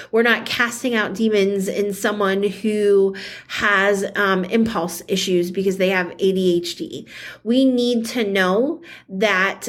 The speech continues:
um, self-regulation is really at the core of what the issue is. The term self-regulation is used to refer to a range of characteristics and abilities.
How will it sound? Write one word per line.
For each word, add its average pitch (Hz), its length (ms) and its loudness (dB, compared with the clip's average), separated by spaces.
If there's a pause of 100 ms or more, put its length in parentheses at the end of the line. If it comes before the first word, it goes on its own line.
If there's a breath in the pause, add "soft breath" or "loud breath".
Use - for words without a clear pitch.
(160)
um, 196 380 0 (180)
self-regulation 220 1080 0
is 185 320 0
really 196 560 2
at 208 160 -2
the 185 100 0
core 180 640 -2
of 180 140 -2
what 185 220 0
the 165 120 -4
issue 151 480 -6 (140)
is. 165 480 -4 (340 loud breath)
The 277 80 2
term 320 260 2
self-regulation 247 840 2
is 214 160 2
used 240 300 0
to 240 80 2
refer 226 420 2
to 262 160 -2
a 185 100 2
range 247 600 0
of 180 320 -8
characteristics 226 800 -2
and 180 100 0
abilities. 175 640 -2